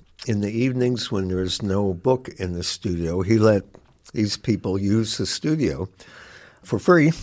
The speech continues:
And only his thought was just, "If you start making money on this, then maybe I'll charge you something." <laughs> That was the beginning of Barbecue Records. Now, Bob Lucas had already recorded an album, his first album,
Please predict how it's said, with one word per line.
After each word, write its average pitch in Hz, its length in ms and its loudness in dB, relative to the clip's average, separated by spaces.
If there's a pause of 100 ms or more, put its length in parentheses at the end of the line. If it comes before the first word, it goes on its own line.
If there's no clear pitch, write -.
(500)
And 104 380 -2
only 123 480 4
his 123 500 0 (140)
thought 127 280 4
was 110 240 0
just, 120 320 2
"If 113 160 0
you 127 60 0
start 143 340 4
making 131 360 2
money 117 320 4
on 95 180 -2
this, 95 300 -2
then 92 200 -2
maybe 90 300 -4
I'll 80 80 -6
charge 82 400 -10
you - 60 -12
something." - 520 -2 (140)
<laughs> 110 760 2 (720)
That 131 160 8
was 139 240 2
the 120 80 0
beginning 104 440 2
of 87 80 -2
Barbecue 98 560 -2
Records. 87 760 -6 (640)
Now, 107 240 -2
Bob 139 320 6
Lucas 151 420 0
had 92 140 -2
already 107 340 2
recorded 101 720 2
an 78 140 -6
album, 80 460 -4
his - 180 -6
first - 420 -4
album, 92 540 -4